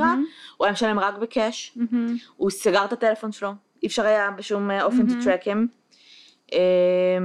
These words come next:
Speaker 2: ואם היו לא תופסים אותו על הקטע הזה, כ-, זה לא נראה שלא היו עולים עליו, זאת אומרת, היו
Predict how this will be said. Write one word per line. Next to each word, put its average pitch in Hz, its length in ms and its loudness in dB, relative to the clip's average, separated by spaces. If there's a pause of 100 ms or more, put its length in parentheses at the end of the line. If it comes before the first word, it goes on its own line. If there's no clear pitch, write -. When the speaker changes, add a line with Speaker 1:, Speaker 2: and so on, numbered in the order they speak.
(320)
Speaker 2:
ואם 196 440 2
היו 277 120 2
לא 262 80 4
תופסים 262 300 -6
אותו 269 140 -2
על 208 60 2
הקטע 247 320 -4
הזה, 330 140 0 (240)
כ-, - 80 -4 (320)
זה - 80 -4
לא 277 60 2
נראה 330 180 0
שלא 285 160 -2
היו 294 120 2
עולים 285 200 2
עליו, 165 140 0
זאת - 100 -16
אומרת, 208 240 0
היו 262 160 4